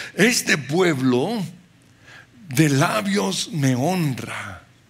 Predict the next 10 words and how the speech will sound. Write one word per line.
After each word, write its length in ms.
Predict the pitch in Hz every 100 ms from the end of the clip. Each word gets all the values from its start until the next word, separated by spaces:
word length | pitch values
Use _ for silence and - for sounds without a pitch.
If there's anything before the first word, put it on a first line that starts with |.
| _ _ - _ _ _
pero 240 | 135 123
su 240 | 117 - 117
corazón 520 | 123 117 107 190 139
está 320 | 101 - 123
lejos 640 | 120 123 139 - 120 101 -
de 200 | 110 101
mí". 300 | 98 113 87 - - _ - - _
Cuidado 640 | - 185 143 160 190 180 135
con 260 | 131 120 - - - -
cantar 1120 | 127 120 110 - 135 135 127 - - - -